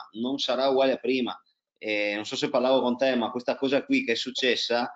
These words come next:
eh, è come uno tsunami, eh, ed è successa in mezzo al mare e l'onda arriva dopo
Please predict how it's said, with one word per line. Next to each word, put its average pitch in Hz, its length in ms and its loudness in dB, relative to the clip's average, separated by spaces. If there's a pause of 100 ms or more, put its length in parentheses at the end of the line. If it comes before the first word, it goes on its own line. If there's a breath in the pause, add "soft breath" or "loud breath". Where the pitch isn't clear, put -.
(260 soft breath)
eh, 104 880 0
è 110 140 -6
come 143 240 2
uno 147 160 4
tsunami, 120 680 -2
eh, 107 280 -2
ed 123 180 0
è 143 40 2
successa 156 720 2
in 143 160 4
mezzo 143 380 4
al 139 180 4
mare 107 400 2
e 123 120 0
l'onda 156 580 6
arriva 139 360 2
dopo 143 720 0